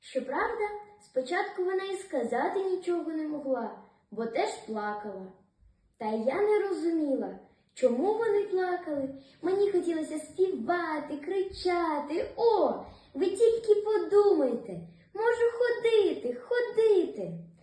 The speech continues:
І не так важливо, що довелося провести тут цілих десять місяців.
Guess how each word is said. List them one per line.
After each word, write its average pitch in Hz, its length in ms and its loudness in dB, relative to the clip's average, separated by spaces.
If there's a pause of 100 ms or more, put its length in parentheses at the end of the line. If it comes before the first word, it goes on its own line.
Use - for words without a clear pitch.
(240)
І 349 120 6
не 370 160 4
так 508 320 0
важливо, 339 760 2 (180)
що 311 180 -4
довелося 311 600 -2
провести 302 580 -2
тут 269 340 -6
цілих 294 440 0
десять 349 720 -2
місяців. 294 840 -2